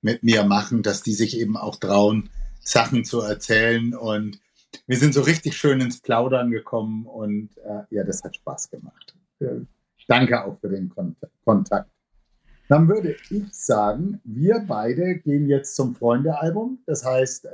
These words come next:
viele kurze Antworten. Anschließend kommt noch mein Wein für dich. Und auf jeden Fall kommt dann von dir auch noch die Frage für, für meinen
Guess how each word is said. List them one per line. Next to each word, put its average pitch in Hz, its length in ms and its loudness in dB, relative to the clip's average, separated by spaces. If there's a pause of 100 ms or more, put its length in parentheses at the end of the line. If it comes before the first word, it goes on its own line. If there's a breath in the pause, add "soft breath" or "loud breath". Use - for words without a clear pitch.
(160)
viele 170 300 2
kurze 160 480 2
Antworten. 160 760 -4 (520)
Anschließend 156 640 4
kommt 147 220 0
noch 123 160 0
mein 131 320 4
Wein 123 400 2
für 120 140 0
dich. 151 240 -2 (180)
Und 156 540 4
auf 131 260 2
jeden 156 800 4
Fall 139 420 4 (440)
kommt 139 260 4
dann 131 240 0
von 120 240 -2
dir 135 420 -2
auch 131 280 -6
noch 120 300 -2 (260)
die 123 100 -8
Frage 123 640 -2 (640)
für, 123 560 2
für 127 100 -4
meinen 117 600 -2